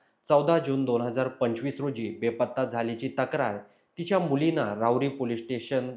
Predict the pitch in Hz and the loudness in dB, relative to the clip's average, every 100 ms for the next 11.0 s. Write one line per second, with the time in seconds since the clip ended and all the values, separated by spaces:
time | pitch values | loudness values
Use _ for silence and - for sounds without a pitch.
0 | - 131 135 123 95 - _ _ 143 135 | -10 -6 -4 -4 -6 -12 _ _ 0 2
1 | 139 113 113 104 104 104 101 - _ _ | 0 -2 -4 -4 -6 -6 -12 -16 _ _
2 | _ - 131 139 135 - 160 156 160 104 | _ -6 -2 0 -2 0 0 0 0 -2
3 | 104 - 131 165 160 165 165 139 123 123 | -6 -8 -4 -2 -2 -2 -2 0 0 0
4 | 139 127 117 123 147 147 147 147 139 110 | 0 2 2 2 2 2 4 4 4 4
5 | 117 131 113 104 - _ _ _ 156 170 | 4 2 0 -4 -12 _ _ _ 2 2
6 | 185 107 104 - - 143 151 160 160 165 | 2 0 -4 -6 0 0 2 0 0 -2
7 | 160 123 123 135 135 139 131 - _ _ | -2 -2 -2 -4 -4 -4 -8 -8 _ _
8 | _ _ - 139 - 147 156 151 170 147 | _ _ -2 -2 -4 -2 0 0 2 2
9 | - 143 151 151 151 160 147 143 143 131 | 0 0 2 2 0 0 0 0 0 -4
10 | 127 135 135 117 120 113 113 110 107 104 | 0 0 0 0 -2 -2 -2 -2 -4 -8